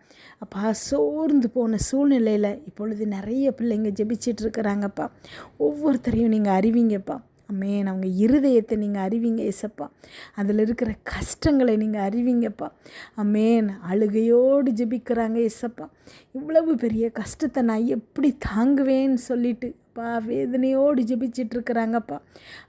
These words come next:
ஆமென். ஒவ்வொரு பிள்ளைகளையும் உள்ளங்கையில நீங்க வரைந்து வைத்திருக்கீங்க ஏசப்பா. ஒவ்வொருத்தருக்காகவும் நீங்க வேண்டுதல் செய்றீங்கப்பா. ஆவியானவர் வேண்டுதல் செய்றாருப்பா.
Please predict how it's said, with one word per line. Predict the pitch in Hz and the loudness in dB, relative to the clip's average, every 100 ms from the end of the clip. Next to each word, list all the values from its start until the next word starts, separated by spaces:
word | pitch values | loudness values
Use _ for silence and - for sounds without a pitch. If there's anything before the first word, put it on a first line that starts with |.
| 214 | -2
ஆமென். | 202 214 220 202 | 2 2 2 2
ஒவ்வொரு | 208 247 262 285 285 | 0 -2 0 2 2
பிள்ளைகளையும் | 240 262 262 240 233 220 202 | 2 2 2 2 0 0 0
உள்ளங்கையில | 208 226 226 226 214 | 0 2 2 2 2
நீங்க | 202 196 190 | -2 -4 -6
வரைந்து | 185 190 220 269 311 294 | -8 -6 0 2 2 2
வைத்திருக்கீங்க | 247 220 226 214 226 226 233 | 2 0 -4 -8 -6 -4 -2
ஏசப்பா. | 208 240 226 - - _ - - - - | -4 -6 -10 -14 -20 _ -20 -20 -18 -12
ஒவ்வொருத்தருக்காகவும் | 269 330 311 311 - 240 - 233 226 226 | -12 -4 0 0 0 -4 -2 -4 0 2
நீங்க | 214 233 220 | 4 2 2
வேண்டுதல் | 226 262 285 262 233 - | 0 2 2 2 0 0
செய்றீங்கப்பா. | 226 226 233 214 220 202 214 | 0 0 0 -2 -8 -10 -2
ஆவியானவர் | 233 240 240 240 226 | 0 2 2 0 -2
வேண்டுதல் | 226 269 294 277 262 240 | -4 -4 -2 0 0 0
செய்றாருப்பா. | 262 254 247 226 - | -4 -2 0 -2 -4